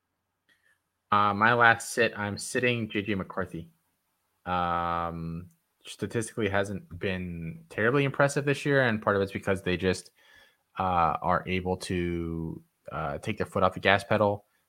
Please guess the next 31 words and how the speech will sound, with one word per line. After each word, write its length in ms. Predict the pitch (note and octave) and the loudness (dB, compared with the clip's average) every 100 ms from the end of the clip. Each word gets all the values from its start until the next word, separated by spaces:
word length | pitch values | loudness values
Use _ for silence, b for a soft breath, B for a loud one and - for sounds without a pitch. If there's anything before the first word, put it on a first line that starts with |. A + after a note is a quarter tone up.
| _ - | _ -2
uh, 200 | E2+ E2 | 0 0
pretty 220 | G#2 F#2 | 0 0
early 260 | F#2 F#2 F#2 | 0 0 0
in 60 | |
games. 480 | F#2 F#2+ G2 F#2+ - _ _ _ _ _ | 0 0 0 -4 -10 _ _ _ _ _
Um, 720 | - F2+ F2 E2+ E2 E2 E2 - _ _ _ F#2+ | -2 0 2 0 0 -2 -6 -10 _ _ _ -6
Nebraska 440 | F#2+ G2 G#2 G#2 | 4 6 6 4
actually 360 | F2 F#2 - F#2 | 4 4 -2 -8
kind 260 | - G2 | -2 -2
of 60 | F#2 | 0
has 200 | F#2+ F#2 | 0 0
a 100 | E2 _ _ | -4 _ _
decent 480 | F2 G2+ - B2+ A#2+ | -8 -6 -2 -2 0
pass 260 | G#2+ G#2+ | 2 2
defense 380 | - A#2+ C3+ C3 | 0 2 2 2
overall, 540 | B2 G2+ F#2 G#2+ B2 A2 | 0 4 6 8 8 6
and 120 | F#2 | 4
they're 160 | F#2+ | 2
playing 300 | F#2+ G#2 F#2 | 2 0 -2
a 40 | F2+ | -2
little 140 | F2+ | -2
more 200 | F2+ F2+ | -2 -2
of 100 | F2 | 2
a, 440 | E2+ E2 D#2+ D#2+ - b b b b - | 4 4 4 2 -2 b b b b -6
uh, 240 | E2+ E2+ E2 | -2 0 2
ball 260 | F#2 F#2 | 4 4
control, 1080 | - G#2 - G2 F#2 F2+ F2+ F2+ F2+ F2+ - | 2 -6 -2 -2 0 -2 -2 -2 -2 -4 -6
slow 260 | - - F#2 | -6 0 0
the 60 | F2+ | 0
pace 280 | F#2+ F#2 | -4 -4
down 540 | - A2+ A2+ A#2 A#2 | 0 2 2 -2 -6